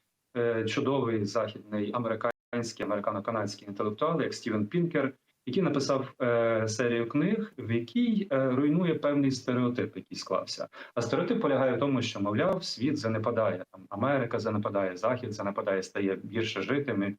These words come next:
хворіємо, війн більше і так далі. Він, е, зібрав великі статистичні дані, які показують, що насправді прогрес в світі відбувається. Під прогресом мається на увазі поступ в кількох важливих сферах.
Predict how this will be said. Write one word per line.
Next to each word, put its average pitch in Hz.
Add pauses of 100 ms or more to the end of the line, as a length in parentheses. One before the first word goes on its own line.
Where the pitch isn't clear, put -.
(120)
хворіємо, 113 (320)
війн 131
більше 120
і 104
так 101
далі. 87 (580)
Він, 165
е, 107
зібрав 110
великі 113
статистичні 107
дані, 165
які 110
показують, 123
що -
насправді 156
прогрес 139
в -
світі 123
відбувається. 117 (420)
Під 165
прогресом 160
мається 143
на 131
увазі 151
поступ 170
в 170
кількох 147
важливих 113
сферах. 95